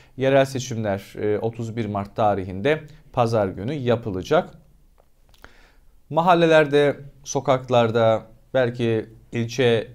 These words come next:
büyük şehir başta olmak üzere Türkiye'nin bütün şehirlerinde seçim hazırlıkları devam ediyor partilerde. Artık adaylıklar belirlendi.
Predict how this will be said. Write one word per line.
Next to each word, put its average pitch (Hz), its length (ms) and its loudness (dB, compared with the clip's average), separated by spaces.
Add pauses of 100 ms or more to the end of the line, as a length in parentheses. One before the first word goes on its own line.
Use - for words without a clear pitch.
büyük 120 220 -2
şehir 120 400 -2
başta 117 280 -2
olmak 117 280 -2
üzere 117 400 -2
Türkiye'nin 127 680 -4 (340)
bütün 147 260 -4
şehirlerinde 110 840 -2 (360)
seçim 156 560 -2
hazırlıkları 104 720 -4
devam 147 400 2
ediyor 143 380 -2
partilerde. 127 840 0 (300)
Artık 185 440 -2 (280)
adaylıklar 156 880 2
belirlendi. 123 960 0